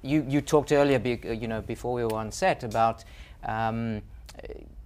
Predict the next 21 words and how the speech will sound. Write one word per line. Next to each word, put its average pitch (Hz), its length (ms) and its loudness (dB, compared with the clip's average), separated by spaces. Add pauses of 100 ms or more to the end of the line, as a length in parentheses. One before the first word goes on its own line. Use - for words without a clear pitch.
you 120 140 -6
know, 117 140 -2
asking 143 320 4
p-, - 160 -12
new, 135 360 0 (120)
new 127 340 0
students 135 480 -2
coming 123 300 -2
in 143 240 0
whether 123 200 2
they 117 140 2
thought 117 260 -4
they 113 120 -2
would, 113 280 -6
uh, 107 380 -2 (160)
go 120 160 0
into 113 220 -4
an 113 40 -4
academic 107 460 -8
track - 320 -2
and 110 300 -8